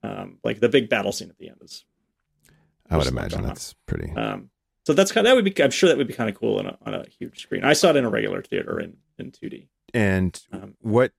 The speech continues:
Speaker 2: what's the age cutoff for a kid to take to that? Like
Speaker 1: Uh, Hank could easily have gone, he's eleven, he could easily have gone to that, I think. I, I think it's, it's no, I mean, you know, if you saw the first one, it's, it's basically the same.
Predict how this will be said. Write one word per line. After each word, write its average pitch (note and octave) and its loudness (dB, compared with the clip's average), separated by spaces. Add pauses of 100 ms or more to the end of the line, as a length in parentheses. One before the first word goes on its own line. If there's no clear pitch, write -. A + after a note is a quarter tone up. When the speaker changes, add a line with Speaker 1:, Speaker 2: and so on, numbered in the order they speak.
(160)
Speaker 2:
what's B2+ 2
the - -4
age G#2 2
cutoff F#2 0
for F2 -2
a D2+ -4
kid D#2+ -2
to D#2 -4
take D2+ -4
to C#2+ -12
that? B1+ -6 (1400)
Like D3 6
Speaker 1:
Uh, C#3+ 4 (760)
Hank A3+ 4
could G#3+ 6
easily D#3+ 6
have C3 6
gone, A#2+ 4
he's C#3 2
eleven, A#2 4
he A2+ -4
could A2+ 0
easily A#2+ 2
have G2+ 0
gone F#2+ -2
to F#2+ -10
that, F#2+ -4 (160)
I G#2 -6
think. G2+ -6 (200)
I, - 2 (100)
I C3+ 0
think D#3 0
it's, - -2 (600)
it's - -4
no, B2+ 4
I B2+ -4
mean, B2+ 2
you C#3 4
know, A#2+ 4
if A#2 -4
you C3+ 0
saw - 2
the B2 2
first - 0
one, F#2+ -6 (240)
it's, - -14 (220)
it's - -8
basically - -8
the - -20
same. - -20